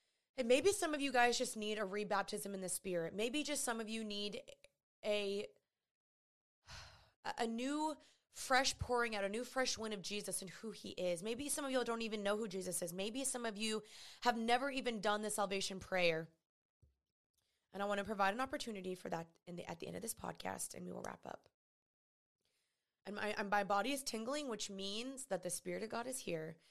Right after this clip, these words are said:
And I believe that's gonna transcend through this podcast. And God wants some of you guys to be free today. And that might look in the form of you feeling nervous right now, your heart bumping, feeling tingly, feeling fiery,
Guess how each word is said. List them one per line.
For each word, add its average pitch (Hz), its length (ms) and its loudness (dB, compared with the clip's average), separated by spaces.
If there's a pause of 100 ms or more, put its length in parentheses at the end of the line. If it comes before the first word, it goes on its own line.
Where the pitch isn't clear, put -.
(260)
And 190 100 2
I 185 60 2
believe 190 400 0
that's 196 160 2
gonna 190 180 -2
transcend 180 560 0
through 190 80 -4
this 190 160 -4
podcast. - 560 -2
And - 140 -6
God 180 240 0
wants 185 200 -4
some 202 160 -6
of 196 120 -8
you 208 80 -8
guys 180 240 -2
to 190 100 -8
be 180 120 -10
free 175 400 -8
today. 165 500 -6 (800)
And 208 80 -4
that 208 120 2
might 214 280 4
look 233 120 0
in 233 100 0
the 220 60 0
form 214 300 2
of 196 100 0
you 202 140 -4
feeling 190 400 -2
nervous 208 320 2
right 220 140 0
now, 208 200 2
your 196 160 0
heart 202 300 -2
bumping, 214 480 0
feeling 202 340 -4
tingly, 214 460 -2
feeling 196 320 -4
fiery, 208 560 4